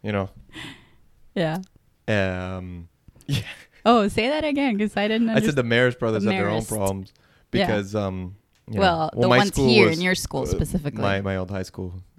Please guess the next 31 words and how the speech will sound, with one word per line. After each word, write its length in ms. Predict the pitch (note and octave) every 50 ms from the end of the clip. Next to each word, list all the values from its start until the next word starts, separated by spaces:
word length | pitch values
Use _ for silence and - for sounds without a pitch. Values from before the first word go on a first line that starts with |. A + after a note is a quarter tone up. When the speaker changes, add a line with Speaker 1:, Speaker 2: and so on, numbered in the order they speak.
| _ _ _
Speaker 1:
Christopher 420 | - - G#2 - - G#2+ - A2
Columbus 560 | G2+ - - A#2 F#2+ F#2 F#2+ G2+ F2+ F#2 F2 -
High 160 | - G#2+ G2
School. 400 | G#2 - - - - - A3+ G3+ E3+ G#3 A3 D3+ - - _ _ - - _
Speaker 2:
<laughs> 600 | _ _ _ _ _ _ - - _ _ - - -
Speaker 1:
You 60 | G#2
know. 160 | F#2 F2+ - G4+ G4+ G#4 G#4 G#4+ A4 A4 A4+ A#4 A#4+ B4 - - - - - - - B3 F4 G4+ G4+ G#4 G#4 G4+ G4+ G4+ G4+ G4+ F#4 -
Yeah. 220 | - A2 G#2+ F#2 F#2 - - - - _ _ _ _ -
Everything, 540 | B2+ D3 D#3+ D3+ D#3 D3+ D3 C#3 B2+ A#2 - _ _
this, 240 | B2 D3+ A3 - -
these, 300 | - - G#3+ B3+ - -
this 220 | - D#3 F3 - -
past 260 | - - F#3+ F#3+ F#3
couple 260 | - - F3+ F3+ E3 D#3
weeks 240 | D3+ D3+ D3 - -
have, 300 | C3 A2+ G#2 G2+ A2 A2+
uh, 480 | G#2+ G2+ G2 F#2+ F#2+ F#2+ G2 - - - - - -
been, 460 | - G#2+ G2+ F#2+ F#2 F2+ F2+ F#2+ - - _ _ _ _ _ _ _ _ _ _ _ _ _ _ _ _ _ _
for 120 | - - F#2+
the 80 | -
world 380 | - D#2+ E2+ G2+ B2 C#3 D#3 D3+
and 120 | A#2 G2 F2+
for 220 | - - - F#2+ F2+
us, 340 | G#2+ C#3+ - - - - _ _ _ -
Speaker 2:
Mm-hmm. 180 | F#3+ F#3 F3 F3
Speaker 1:
our 220 | G#2 G2 G#2 A2+
own 200 | A#2 A#2+ A#2+ A#2
world, 280 | A2+ B2 C3 C#3 C#3 - _ _ _
um, 440 | G#2 G2 F#2 F2 E2+ E2+ E2+ E2 E2+ F#2 F#2
have 200 | F#2 F2+ - -
been 420 | F#2+ F#2+ F#2 F2 - - - -